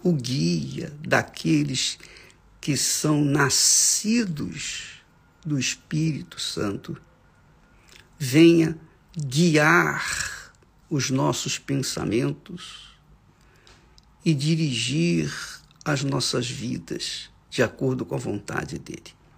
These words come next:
Eu gostaria de tecer comentários a partir desse,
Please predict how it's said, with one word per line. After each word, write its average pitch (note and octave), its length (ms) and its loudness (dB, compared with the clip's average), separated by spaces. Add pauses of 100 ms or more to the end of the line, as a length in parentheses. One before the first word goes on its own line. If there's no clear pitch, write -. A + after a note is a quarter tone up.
(1500)
Eu B3 180 8
gostaria C#3+ 760 2 (440)
de C#3+ 180 0
tecer - 380 -2
comentários A#2+ 800 -2
a - 60 -4
partir - 720 -4
desse, - 360 -8